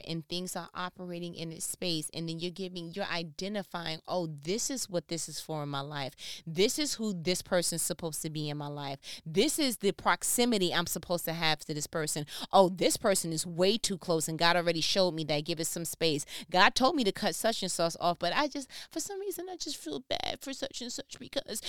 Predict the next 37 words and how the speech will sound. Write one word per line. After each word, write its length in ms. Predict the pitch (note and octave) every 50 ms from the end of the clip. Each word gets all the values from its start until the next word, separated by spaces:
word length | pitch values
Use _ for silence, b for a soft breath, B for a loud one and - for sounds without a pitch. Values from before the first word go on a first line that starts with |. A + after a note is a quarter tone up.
| B B -
and 160 | A3 G#3+ G#3
you're 100 | C#4 C#4+
doing 360 | A#3 A3 C#4+ D4+ D#4 D4 C4+
all 180 | - A3+ B3 A#3+
these 200 | A3 A#3+ A#3+ -
different 360 | - A3+ - - G#3 G3+ G3+
things, 320 | - A3+ A#3+ B3+ B3 - -
and 120 | F#3+ F#3
the 80 | F#3 F#3
reason 500 | F#3 G#3+ B3 C4+ B3+ - A3 G3+ F#3+ F#3
why 320 | G3 A3 B3 C4 A#3+ G3
good 420 | F#3 D#3+ - F#3+ A3 B3+ C4 G3+
may 160 | G#3+ A3 A3+ A3+
not 180 | A3+ A3 A3
have 200 | G#3 A3+ G3+ F3+
manifested 760 | F3+ F3+ G3 A#3 B3+ C4+ - - G#3 G3+ G3+ - A3 G#3 -
in 200 | - A3 A3 G#3
your 120 | G#3+ G#3+ A3
life 300 | G#3+ G#3+ G#3 G#3 F#3+ -
yet 280 | F#3+ G#3+ A#3 B3+ G3
is 120 | F#3 F#3+ -
because 320 | G#3+ G#3 - G3 F#3 E3
you 120 | G#3+ B3 C4+
have 240 | A#3 B3+ A#3 -
not 260 | G3+ G#3 G#3+ A3 A3 -
understood 720 | A3 G#3+ G3+ G#3 G3 - - - B3+ B3 A3+ G3+ F3+ B B B B B
what 540 | D#3 F3+ F3+ F#3 A3+ C4+ D4+ - F#3+ E3
good 400 | C#3 F3+ A3+ C4+ C#4 C4+ A#3+ A3
is 180 | D3 G3+ F#3 -
ha-, 120 | - G3+ - - - -
supposed 520 | - - A3+ - - - C#4 D4 C#4 - -
to 60 | A3
look 380 | F#3 E3 E3+ G#3+ D4 D4 - -
like 280 | G3 F#3+ F3+ - - - -
in 180 | B3 B3+ B3+
your 220 | A#3 G#3 A#3 A#3 G#3+
life 420 | G3+ G3 A3 A3+ G#3+ D3 A#2 -